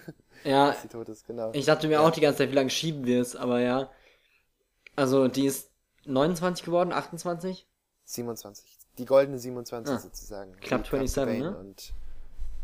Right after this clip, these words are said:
Speaker 1: genau, Club twenty-seven.
Speaker 2: Ja,
Speaker 1: Das
Speaker 2: und
Speaker 1: ist, da, äh, der Club twenty-seven ist ein,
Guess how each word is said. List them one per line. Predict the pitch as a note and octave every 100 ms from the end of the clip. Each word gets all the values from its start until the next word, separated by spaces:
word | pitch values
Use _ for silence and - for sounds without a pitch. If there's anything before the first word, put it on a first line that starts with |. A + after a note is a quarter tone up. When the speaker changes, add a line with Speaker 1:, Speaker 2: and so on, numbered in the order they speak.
| -
Speaker 1:
genau, | - G#2+ G2 -
Club | G#2 -
twenty-seven. | A2 G#2 - - G#2 - - _ - _ -
Speaker 2:
Ja, | B2
Speaker 1:
Das | - - -
Speaker 2:
und | B2+
Speaker 1:
ist, | B2+ A#2+ - - -
da, | -
äh, | A2 A#2 B2 - - A2+
der |
Club | - B2+ -
twenty-seven | B2+ A#2 B2 A#2 A2
ist | A2+
ein, | G#2+ G#2 G#2